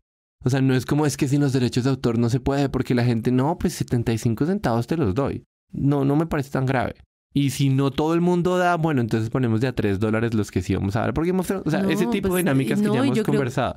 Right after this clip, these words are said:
Speaker 2: bueno.
Speaker 1: Pero solo quería poner la matemática en la mesa, que aunque
Speaker 2: Ujú.
Speaker 1: me estoy inventando, las cifras están por ese reino.
Speaker 2: Oye, ¿y de qué vive Game of Thrones? ¿De publicidad, de merchandising?
Speaker 1: No, es H B O.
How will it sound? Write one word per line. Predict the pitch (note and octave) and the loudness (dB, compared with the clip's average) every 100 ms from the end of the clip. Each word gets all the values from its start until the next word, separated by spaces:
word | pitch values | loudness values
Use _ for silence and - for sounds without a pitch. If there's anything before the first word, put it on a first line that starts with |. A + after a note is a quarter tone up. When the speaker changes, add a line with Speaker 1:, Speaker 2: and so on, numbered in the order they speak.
| - | -4
Speaker 2:
bueno. | G3+ A#3+ A3+ | 0 2 2
Speaker 1:
Pero | C#3 C#3+ | 2 2
solo | D3 | 0
quería | C#3+ E3+ C3+ | 2 0 0
poner | B2+ B2+ | 0 2
la | C3 | 2
matemática | D3+ D3 C#3+ B2 A2 A2 - | 0 0 0 0 0 -2 -2
en | B2 | 0
la | B2+ | 2
mesa, | A2+ F#2 G#2+ G#2 | 2 0 -2 -2
que | G#2+ | 0
aunque | - A#3 | 2 2
Speaker 2:
Ujú. | G2+ | 2
Speaker 1:
me | |
estoy | G#2+ - G#2+ | 0 0 0
inventando, | A#2 C#3 B2+ A2 G2 | 2 0 0 0 0
las | A2+ A2+ | 0 0
cifras | G2+ F2+ G2 - | -2 0 -2 0
están | A2+ - - A#2 G#2+ G2 | -4 -4 -6 -4 -2 0
por | A#2+ A2+ | 0 0
ese | G#2 G#2+ | 0 -2
reino. | A2 F#2 D#2 - | -2 -2 -4 -2
Speaker 2:
Oye, | A#3 B3+ C4 | 0 0 0
¿y | A#3+ | 0
de | A3+ | 0
qué | A3+ | 0
vive | G3+ G3 G3 F#3 | 2 2 2 0
Game | G3+ G3+ | 0 0
of | G3 | -2
Thrones? | - B3 A3 F3 | -2 0 0 0
¿De | F#3 | 0
publicidad, | G3+ G3 G3 G3 F3+ G3+ A3+ | 0 0 0 0 2 0 0
de | A3 | 0
merchandising? | A3 G#3+ F#3 F3 F3+ G#3 G3+ A#3 | 0 -2 -2 -2 -2 -2 -2 0
Speaker 1:
No, | A#3+ | 0
es | B3 A#3 | 0 -2
H | - | -2
B | C4 D4 | -2 0
O. | D#3 | -2